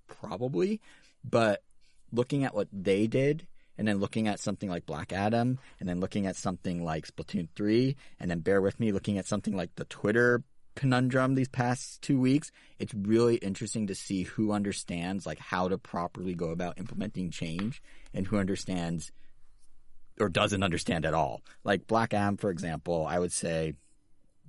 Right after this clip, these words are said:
is closer to getting it right, but Black Adam, so that's the D C side of things, right? And there, um, they definitely did what Marvel did. They made, like, an itemized list of, "So here's what we think works in our D C universe,"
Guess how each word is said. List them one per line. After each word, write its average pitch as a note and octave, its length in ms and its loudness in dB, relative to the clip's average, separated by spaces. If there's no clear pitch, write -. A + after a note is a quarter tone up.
is B2 120 0
closer D#3 360 4
to C3+ 160 0
getting G#2 280 2
it F2 120 -4
right, D2+ 300 0
but - 160 -6
Black A2 240 2
Adam, F#2 180 0
so - 80 -2
that's - 140 -2
the F#2 80 -12
D E2+ 180 -6
C E2+ 240 -6
side C#2 260 -8
of - 100 -14
things, B1 280 -14
right? C#2+ 220 -6
And F2 320 -2
there, F2+ 680 2
um, D2 460 -4
they G#2+ 340 4
definitely A2 520 0
did A2+ 100 2
what A#2+ 140 2
Marvel F2+ 300 2
did. F2 200 0
They G2+ 100 2
made, G2+ 120 4
like, G#2+ 140 4
an G#2+ 80 2
itemized F#2+ 440 2
list F#2 180 0
of, F#2+ 80 -2
"So G2+ 100 0
here's A#2 220 4
what A#2+ 100 2
we A#2+ 60 2
think B2+ 220 0
works G2+ 280 2
in G2 100 2
our G2+ 100 4
D G2 180 -2
C A#2 180 0
universe," E2 600 -2